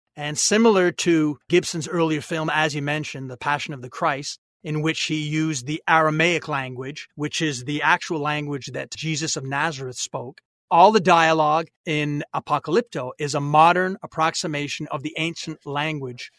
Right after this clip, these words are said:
of the setting. And here, the indigenous Yucatec Maya language is spoken with subtitles, of course. Now, Gibson initially didn't even want to put subtitles, and he thought that would have a, an effect.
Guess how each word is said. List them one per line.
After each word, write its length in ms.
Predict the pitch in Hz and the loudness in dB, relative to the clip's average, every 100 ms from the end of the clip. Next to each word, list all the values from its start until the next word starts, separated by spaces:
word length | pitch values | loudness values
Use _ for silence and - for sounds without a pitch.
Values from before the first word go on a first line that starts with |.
| _ _ - | _ _ -2
of 160 | 147 | -2
the 80 | 135 | -2
setting. 440 | - 196 175 131 | -2 2 0 -2
And 120 | 127 123 | -10 -4
here, 340 | 180 214 208 | 2 4 4
the 160 | 190 - | 2 0
indigenous 680 | 185 165 196 180 165 147 - | -2 4 4 4 -2 -2 -6
Yucatec 640 | 160 143 233 190 - 151 - | -4 2 2 2 -4 -6 -6
Maya 500 | 147 147 160 208 190 | -6 2 4 4 2
language 440 | 147 135 127 127 123 | 0 -4 -8 -12 -10
is 120 | 127 | -8
spoken 500 | - 151 135 120 107 _ _ _ _ | -6 -4 -6 -10 -20 _ _ _ _
with 380 | 160 147 185 - | -6 4 4 4
subtitles, 840 | - 175 165 - 135 127 - - _ | 0 0 0 -2 -6 -6 -14 -18 _
of 140 | - | -16
course. 400 | - 175 127 - | -2 -2 -2 -4
Now, 240 | 151 147 143 - | -2 0 -2 4
Gibson 400 | 170 233 - 180 | 4 6 2 0
initially 460 | 156 190 - 165 | 2 0 0 -2
didn't 300 | 143 185 196 | 4 6 6
even 260 | 196 170 151 | 4 2 2
want 240 | 170 294 240 | 4 4 2
to 80 | |
put 200 | - 139 | -6 -8
subtitles, 680 | - 143 120 - 113 104 - - _ | -6 -8 -8 -12 -12 -16 -20 -20 _
and 100 | - | -10
he 80 | 156 | -8
thought 300 | - 165 165 | 0 2 2
that 220 | 180 233 | 2 2
would 100 | 247 | 0
have 260 | 139 143 - | 0 0 0
a, 180 | 127 123 _ _ | -4 -8 _ _
an 100 | 151 | -6
effect. 480 | 143 - 139 - - | -6 -2 -4 -4 -16